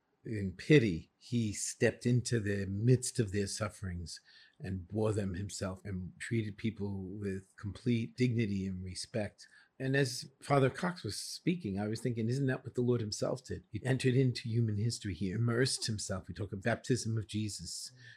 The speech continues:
jumping in, immersing himself into the muddy waters of the Jordan River to identify with the self-proclaimed sinners. So Peter Claver did that. He immersed himself into the sufferings of other people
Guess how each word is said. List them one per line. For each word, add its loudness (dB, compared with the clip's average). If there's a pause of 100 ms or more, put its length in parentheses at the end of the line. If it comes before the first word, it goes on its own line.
(120)
jumping 0
in, 0
immersing 0
himself -4
into -4
the -2 (520)
muddy 4
waters 4
of 0
the -2
Jordan 0
River 2
to -6
identify -2 (160)
with -6
the -12
self-proclaimed -4
sinners. -4
So 2
Peter 4
Claver 2
did 0
that. -6
He -4
immersed -2
himself -8 (120)
into -2 (260)
the -8
sufferings -2
of -2
other -2
people -6